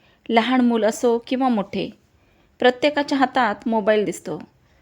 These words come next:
शाळेतून घरी आलेल्या मुलांच्या हातात आधी पुस्तकं नसतात तर मोबाईल असतो. जेव्हा खेळण्यासाठी बाहेर पळायला हवं,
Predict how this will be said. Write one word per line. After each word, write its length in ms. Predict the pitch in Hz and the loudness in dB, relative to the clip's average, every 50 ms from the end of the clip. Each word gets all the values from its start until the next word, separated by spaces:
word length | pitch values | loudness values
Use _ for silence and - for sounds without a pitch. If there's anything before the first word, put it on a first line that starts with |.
| _ _ _ _ - | _ _ _ _ -8
शाळेतून 560 | - - 254 226 226 226 233 233 247 240 233 | -2 2 2 4 4 4 2 2 0 -2 0
घरी 200 | 226 254 233 240 - - | 0 0 0 0 0 0
आलेल्या 320 | 226 226 226 220 220 226 | 0 2 2 2 0 0
मुलांच्या 460 | 220 220 220 226 220 226 226 226 220 | 0 0 0 0 0 0 -2 -4 -4
हातात 360 | 220 214 - 226 208 180 175 180 - - _ _ _ _ _ _ - | -6 -4 -2 0 0 0 0 -2 -6 -16 _ _ _ _ _ _ -4
आधी 220 | - 170 202 233 | -2 0 0 0
पुस्तकं 560 | 233 - - 220 214 - - 262 262 - 269 247 | -2 -2 -2 -4 -4 0 0 0 2 4 2 2
नसतात 400 | 220 - - - 233 202 185 190 - _ _ _ - | 2 0 0 0 0 0 0 -2 -6 _ _ _ 0
तर 100 | 233 240 | 2 2
मोबाईल 420 | 226 220 202 190 202 226 233 208 | 2 2 0 2 2 2 4 4
असतो. 440 | 185 190 - - 135 135 127 202 - _ _ _ _ _ _ _ _ _ _ _ _ - - | 2 0 -2 -6 -6 -6 -6 -8 -14 _ _ _ _ _ _ _ _ _ _ _ _ -12 0
जेव्हा 300 | 247 247 233 240 247 320 311 320 | 4 4 6 6 6 2 0 2
खेळण्यासाठी 560 | - 285 269 262 262 262 - 254 262 262 247 | 2 2 2 2 2 0 -2 -4 -2 -2 0
बाहेर 360 | 220 233 220 220 233 254 262 | 2 2 0 2 0 -4 -4
पळायला 380 | 254 - 220 202 202 202 208 214 | 0 0 0 2 2 0 0 0
हवं, 380 | 226 240 233 214 185 165 180 | 0 0 0 0 0 -2 -2